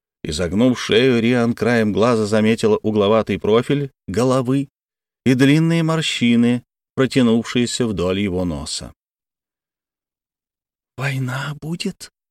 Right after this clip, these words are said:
прошептала она. Голова стиснула ей плечо. «А когда ее нет? Не бойся, девочка. Мы ниже солдат.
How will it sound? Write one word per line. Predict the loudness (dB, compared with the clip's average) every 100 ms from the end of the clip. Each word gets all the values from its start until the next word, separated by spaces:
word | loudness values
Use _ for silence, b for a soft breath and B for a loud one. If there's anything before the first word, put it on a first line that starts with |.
| _
прошептала | -4 -2 -2 -2 0 2
она. | 2 0 -2 _ _ _ _ _ _ _ _ _ _ _ _ _
Голова | -6 -4 -2 0 0
стиснула | -2 -2 -2 -2 0 0
ей | 0 -2
плечо. | -4 -6 -8 -10 -12 -18 _ _ _ _ _ _ _ _ _ _ _ _ _ _ _ _
«А | -8 -6 -4
когда | -4 -4 -2 -4 -2
ее | -2 0 0 0
нет? | 0 -2 -4 -8 -14 -16 -16 _ _ _ _ _ _ -4
Не | -2
бойся, | 0 0 0 -2 -4
девочка. | -6 -8 -8 -8 -8 -8 -14 -14 -20 _ _ _ _ _ _
Мы | -2 2 2 0 -2 -8 _ 0
ниже | 2 4 2 -2 -8
солдат. | -8 -10 -12 -14 -18 -20